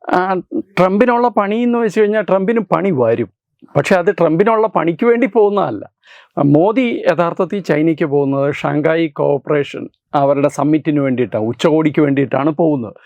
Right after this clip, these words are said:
അപ്പോൾ അതിന് മുമ്പും ചില കാര്യങ്ങളുണ്ട്. ഇപ്പോൾ പോവുകയാണെങ്കിൽ തന്നെ ഈ മാസം അവസാനമാണ് പോകേണ്ടത്. അപ്പോൾ മോദി പോകുമെന്ന് ഇതുവരെ ഉറപ്പായിട്ടില്ല, പക്ഷെ മോദി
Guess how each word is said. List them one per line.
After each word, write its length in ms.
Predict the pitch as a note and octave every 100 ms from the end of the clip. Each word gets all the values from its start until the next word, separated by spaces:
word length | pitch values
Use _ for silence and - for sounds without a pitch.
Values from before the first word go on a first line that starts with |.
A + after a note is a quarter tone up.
| - - - -
അപ്പോൾ 380 | F3+ A3+ A3+ - - D#3
അതിന് 220 | F#3 B3
മുമ്പും 440 | A3 A3 C4+ C4
ചില 220 | B3 A#3
കാര്യങ്ങളുണ്ട്. 500 | A3+ G#3+ G3+ D3+ A2+
ഇപ്പോൾ 220 | A2+ D#3 C#3+
പോവുകയാണെങ്കിൽ 520 | D3+ D#3+ G3+ G3 G3+ G3
തന്നെ 140 | G3 F#3
ഈ 60 |
മാസം 300 | F#3 F#3+ G3
അവസാനമാണ് 560 | F3 D#3+ G3+ F#3 D3 A#2
പോകേണ്ടത്. 500 | G2+ A2+ G#2 G#2+ G#2+ - _ - -
അപ്പോൾ 120 | -
മോദി 280 | D#3 D#3+ F3+
പോകുമെന്ന് 480 | E3 F3 F3+ G3 G3
ഇതുവരെ 280 | F3+ F#3+ F#3+
ഉറപ്പായിട്ടില്ല, 640 | F3 F3 A3+ F#3+ C#3+ C#3
പക്ഷെ 220 | D3+ D3
മോദി 300 | C#3+ D#3 D#3+